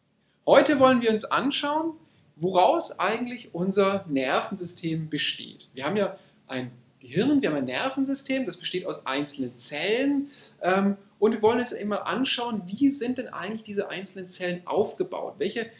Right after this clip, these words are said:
ähm, Organellen, welche funktionellen Einheiten finden wir denn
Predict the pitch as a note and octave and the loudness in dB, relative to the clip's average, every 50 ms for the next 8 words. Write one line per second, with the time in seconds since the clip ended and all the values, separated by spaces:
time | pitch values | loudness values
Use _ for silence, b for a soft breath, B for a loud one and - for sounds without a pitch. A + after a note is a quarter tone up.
0 | B B B _ - E3+ F3 F3 - D#3 E3 D#3+ D#3 D3 D3 D3 D#3 F3+ G3 A3 | B B B _ -2 -2 -2 0 -2 -4 -4 -2 -2 -2 -2 -4 -4 -6 -4 -4
1 | A#3 A#3+ A3 F#3 F#3 F3+ F#3+ F3+ - - F#3 F3 - - E3+ D#3+ D#3 - - D3 | -4 -4 -4 -6 -8 -8 -10 -14 -12 -10 -8 -8 -6 -6 -8 -8 -8 -8 -8 -8
2 | F3 F#3+ F#3+ F#3+ F#3+ F#3+ - E3 - - - F#3+ G3+ G#3 - G3+ F3 E3 D#3+ D#3 | -6 -6 -6 -6 -6 -6 -8 -10 -10 -4 0 0 0 0 -2 -4 -2 -2 0 0
3 | D3 - - | 0 -2 -4